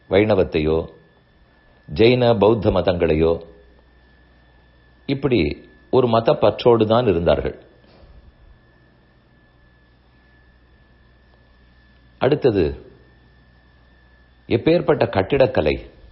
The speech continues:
அவர்கள் காலத்தில் கட்டப்பட்ட கோவில்களும் கோபுரங்களும் இன்றும்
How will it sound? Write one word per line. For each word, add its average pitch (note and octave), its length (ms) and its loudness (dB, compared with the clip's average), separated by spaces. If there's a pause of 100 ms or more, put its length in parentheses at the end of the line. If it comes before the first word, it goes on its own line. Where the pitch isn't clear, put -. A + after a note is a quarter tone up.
(1500)
அவர்கள் G#2 400 2
காலத்தில் C3 540 0
கட்டப்பட்ட A2 520 0 (340)
கோவில்களும் A#2+ 600 0
கோபுரங்களும் F2+ 680 0 (1200)
இன்றும் D3 520 0